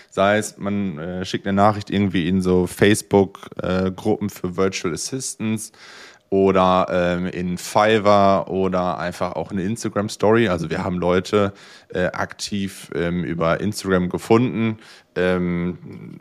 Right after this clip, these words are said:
die, die sich bei uns gemeldet haben, Leute aus der Community ist immer ein super, äh, Eingangstor, ne? Gerade wenn man schon irgendwie eine gewisse Reichweite hat, einen Aufruf zu starten und zu sagen, "Hey,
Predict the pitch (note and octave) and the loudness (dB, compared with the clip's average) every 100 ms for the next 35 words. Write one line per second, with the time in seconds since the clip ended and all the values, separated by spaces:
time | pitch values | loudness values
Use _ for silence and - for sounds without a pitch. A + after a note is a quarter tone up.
0 | _ F2+ F2+ F#2 F2+ F#2 F#2 F2+ - A#2 | _ -12 -6 -4 -4 -4 -6 -6 -2 -2
1 | A#2+ B2+ A2+ A2 G#2 A2 G2+ G2 F#2 F#2+ | 0 4 6 6 4 4 4 4 6 4
2 | F#2 F2 - A2 - G#2+ A2+ D3 C#3 B2+ | 4 0 0 -2 0 2 4 6 4 4
3 | A#2+ - C3+ D3 D3 A#2+ C#3 D#3+ C#3+ D3 | 2 2 4 4 4 4 2 4 4 4
4 | C#3+ - - - G#2+ A#2+ B2+ - B2+ C#3 | 0 -16 -20 -4 4 6 6 4 0 2
5 | C#3 C3 - C#3 D3+ C3 G#2 G2+ A2 G#2 | 0 -4 -2 0 0 -2 0 0 2 0
6 | A2+ A2+ A2 A#2 G#2+ G#2+ G#2+ G#2 G2+ G2+ | -2 -2 -4 -4 -6 -6 -2 -2 -2 -4
7 | - G#2+ F#2+ G2 A2 - F#2 F2 G#2 C3 | -2 -2 0 0 -2 -2 -2 -2 -4 -4
8 | - F#2+ D#2+ G2+ - A#2+ - A2+ - A2 | -2 -4 -2 -2 -2 -6 -6 -10 2 4
9 | A2 F2+ F#2+ - F#2+ F#2+ F#2+ G#2 A#2 | 4 0 -10 -10 -4 -4 -2 -2 -2